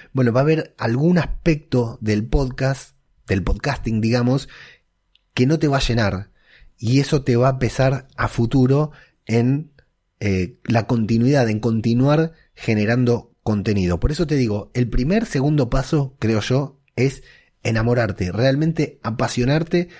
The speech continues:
de todo lo que estás haciendo. Si no te apasionaste, bueno, siempre, depende de lo que estés haciendo, se puede delegar, o, caso contrario, siempre hay tiempo, como te decía en el podcast anterior, de abandonar, de dejarlo,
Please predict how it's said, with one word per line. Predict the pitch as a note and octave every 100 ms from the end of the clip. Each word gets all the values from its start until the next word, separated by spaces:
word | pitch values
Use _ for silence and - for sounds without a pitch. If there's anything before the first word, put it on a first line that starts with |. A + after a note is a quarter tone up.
| - -
de | G#2+ A#2
todo | - D3+ E3 F3+ - _
lo | G#2 A2
que | A2
estás | C3 A#2+
haciendo. | G#2+ F#2+ F#2 F#2+ - _ _
Si | -
no | F3+ A#3+
te |
apasionaste, | D#3+ A#2+ - G#2 F#3 - B2+
bueno, | D#3 B2+ F2 - - - _ _ _
siempre, | - E3 F#3+ F#3+ G#3 B3+ -
depende | G#2 B2 C3+
de |
lo | A2
que |
estés | G2+ C3
haciendo, | A#2+ C3+ D3+ F#3+ -
se | -
puede | F#2+ C3 B2+
delegar, | A2+ A#2 E3+ E3 E3+ - - -
o, | - G#3+ G#3+ _ -
caso | - B2 C3
contrario, | C#3 F3+ E3+ E3 G#3+ - _ _ - -
siempre | - D3+ F3 C3+
hay | B2+
tiempo, | F3+ F3 G#2
como | G#2 G2+
te | G#2
decía | G2+ -
en | C3
el | A2+
podcast | C3+ B2 A2+
anterior, | A2 A#2+ C#3 D3+ - - -
de | G2
abandonar, | A2+ A2 C#3 D#3+ G#2 - _ _ _ - -
de | G2 A#2
dejarlo, | A2+ E3+ A#2+ F#2 F#2